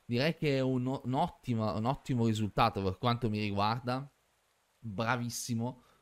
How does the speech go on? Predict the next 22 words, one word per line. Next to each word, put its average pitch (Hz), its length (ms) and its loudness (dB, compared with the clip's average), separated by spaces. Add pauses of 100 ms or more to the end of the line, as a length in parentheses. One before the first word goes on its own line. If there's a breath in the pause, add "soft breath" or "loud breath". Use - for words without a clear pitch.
(200)
bravissimo 117 1500 0
Giovanni 120 280 -4
Carboni. 123 500 -4
Io 135 220 2
sinceramente 120 680 -8
sono 113 200 -8
sempre 127 220 -6
più 131 140 -8
convinto 107 400 -4
di 95 100 -2
questo 98 260 -4
ragazzo, 104 460 0
perché 87 180 -2
comunque 101 280 -4
a - 20 -4
ventiquattro 98 520 -4
anni 113 320 -2 (400 loud breath)
ha 110 140 4
anche 131 340 4
la, 92 640 6
mm, 80 680 -2 (760)
la, 80 680 -4